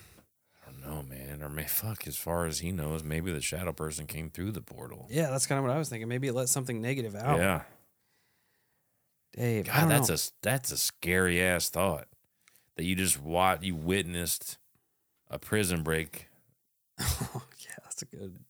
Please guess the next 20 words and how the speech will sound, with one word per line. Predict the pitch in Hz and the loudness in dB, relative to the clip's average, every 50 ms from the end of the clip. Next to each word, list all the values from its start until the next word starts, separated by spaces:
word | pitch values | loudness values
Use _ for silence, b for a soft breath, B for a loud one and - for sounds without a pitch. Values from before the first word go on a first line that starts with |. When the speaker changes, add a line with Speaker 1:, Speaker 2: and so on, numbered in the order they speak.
| _ - | _ -4
Speaker 1:
You | 107 104 95 | 0 0 2
know, | 90 87 87 80 | 2 2 0 0
and | 58 73 92 87 85 82 | -2 -2 -2 -2 -2 -2
then | 82 82 82 82 | -2 0 0 2
that | 90 95 - | 2 2 2
son | - - 92 85 78 | 2 2 2 0 0
of | 76 71 | 0 0
a | |
bitch | 73 80 | 0 0
Speaker 2:
analogy. | 80 82 101 104 - - - - | 0 2 2 2 2 2 0 0
Speaker 1:
latched | 85 87 87 87 82 - - 87 | 2 2 2 2 2 0 0 0
onto | 90 90 90 85 76 67 | 0 0 0 -2 -4 -8
you. | 60 57 57 - - - _ _ _ _ _ _ _ _ _ _ _ _ _ _ B B B B B B B B B B B B B _ _ _ | -10 -10 -10 -12 -14 -16 _ _ _ _ _ _ _ _ _ _ _ _ _ _ B B B B B B B B B B B B B _ _ _
That's | - - - 113 - | -4 -2 0 0 0
a | 80 76 - - - _ _ - 101 | 0 -2 -4 -10 -20 _ _ -8 0
really | 101 110 117 110 101 90 85 | 2 4 4 6 4 4 2
shit, | 80 - - 87 - 69 - | 0 -2 -4 -4 -6 -6 -8
like, | 82 82 - - | -8 -8 -6 -2
terrifying | - 98 95 90 85 - 85 82 80 78 76 76 | 0 2 2 2 2 0 -2 -2 -2 -2 -4 -4
way | 78 78 80 78 73 67 | -2 -2 0 -2 -2 -4